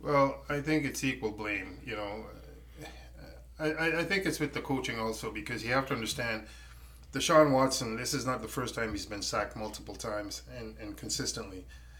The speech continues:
The last couple of years, he's, he's one of the most sacked quarterbacks. Even when he got hurt, uh, I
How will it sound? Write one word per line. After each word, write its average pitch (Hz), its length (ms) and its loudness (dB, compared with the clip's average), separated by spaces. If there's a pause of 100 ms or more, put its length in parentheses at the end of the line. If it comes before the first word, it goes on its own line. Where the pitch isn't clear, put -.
(380)
The 131 140 -4
last 127 440 2
couple 120 220 -2
of 110 100 -4
years, 123 300 4
he's, 120 260 -2
he's 131 240 -2
one 127 160 4
of 120 80 0
the 113 60 0
most 117 280 -2
sacked 113 280 0
quarterbacks. 110 640 -2
Even 131 240 -4
when 123 120 0
he 120 80 -2
got 113 200 2
hurt, 127 360 0 (500)
uh, 110 340 0
I - 20 -8